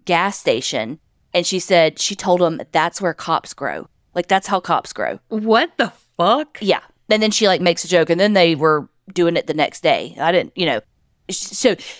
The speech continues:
Speaker 1: she's so, like, not stoic. Like, some of it you can tell is fake about how she's, like, tries to be so scary and so, like, the shock value of what she says, like that, like,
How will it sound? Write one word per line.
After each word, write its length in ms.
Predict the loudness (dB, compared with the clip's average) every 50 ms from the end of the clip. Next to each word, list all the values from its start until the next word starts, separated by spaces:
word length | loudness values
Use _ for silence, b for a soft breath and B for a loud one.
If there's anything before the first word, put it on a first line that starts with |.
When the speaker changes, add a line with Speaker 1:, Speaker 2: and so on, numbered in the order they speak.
| B B
Speaker 1:
she's 300 | -6 -4 -2 -2 -2 -4
so, 420 | -4 -6 -2 2 4 4 4 4 4
like, 420 | 4 4 4 2 2 -2 -6 -16 _ _ _ _ _ _ _ _ _ -4
not 380 | 0 2 2 4 2 0 -2
stoic. 760 | -6 -8 -6 -6 -2 0 2 4 4 4 4 2 0 -2 -2
Like, 260 | 0 0 0 0 -2 _ _ _ _ _ _ _ _ -12
some 280 | -10 -2 0 2 4 4
of 120 | 4 4
it 140 | 2 2 2
you 100 | 0 0
can 200 | 0 0 -2 -2
tell 300 | -2 -2 0 2 2 2
is 160 | 0 -2 0
fake 260 | 2 2 2 2 0 _ _ _ _ _ _ _ _ _
about 360 | 0 2 2 2 2 2 0 0
how 400 | 0 2 4 4 4 2 2 0 -4 _ _ _ _ _ _ _ _ _ -8
she's, 360 | -6 -4 -2 -2 -2 0 0
like, 280 | 2 2 2 0 -2 -4
tries 340 | -2 0 0 0 0 -2
to 80 | -6 -8
be 120 | -8 -6
so 580 | -8 -8 -4 0 2 4 4 4 4 2 0 -2 -4 _ _
scary 920 | -16 -16 -14 -8 -4 0 2 4 4 4 4 2 2 0 0 -2 -4 -6 _ _
and 160 | -2 0 0
so, 400 | -2 0 2 4 4 4 4 4
like, 460 | 2 4 4 2 2 0 -2 -6 -14 _ _ _ _ _
the 80 | -4 -4
shock 440 | -2 -2 0 2 2 2 2 2 0
value 440 | 2 2 2 2 2 0 2 2 4
of 180 | 4 4 4
what 200 | 4 2 2 2
she 180 | 0 -4 -4 -2
says, 320 | 2 2 4 4 2 2
like 260 | 0 0 0 0 0
that, 320 | 0 0 0 2 0 -2 0
like, 260 | 0 0 0 -2 -4